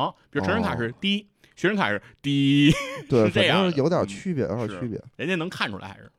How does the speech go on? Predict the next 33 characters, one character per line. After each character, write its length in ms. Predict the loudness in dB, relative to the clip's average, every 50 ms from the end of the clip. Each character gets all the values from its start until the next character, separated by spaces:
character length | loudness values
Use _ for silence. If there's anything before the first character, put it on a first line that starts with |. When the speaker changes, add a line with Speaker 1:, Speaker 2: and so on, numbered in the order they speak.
| _ _ _ _ -14
Speaker 1:
嗯。 220 | -12 -12 -12 -14 -16 -12 -8
Speaker 2:
对， 100 | -6 -2
但 160 | 2 2 2
是 60 | 2
一 60 | 2 2
般 120 | 2 0
司 200 | 0 -2 -6 -4
机 160 | -2 -2 -2
只 100 | -2 -4
是 240 | -6 -6 -6 -8 -8 -6
大 180 | -4 -2 -2 -2
部 160 | -4 -6 -10
分 160 | -8 -8 -8
不 140 | -8 -8 -6
会 180 | -4 -4 -2 -2
跟 160 | -2 -4 -4
你 60 | -6
去 160 | -10 -14 -8
较 160 | -4 -2 -2
劲， 280 | -2 -2 -4 -6 -6 -6
说 140 | -4 -2 2 2
非 180 | 2 2 0
得 60 | -2
让 120 | -2 -2 -2
你 60 | -4
出 180 | -8 -8 -8 -6
示 140 | -6 -4
一 20 | -4
下 100 | -4 -4
学 160 | -6 -6 -6
生 140 | -4 -4 -4
证 180 | -4 -4 -6
什 160 | -6 -6 -10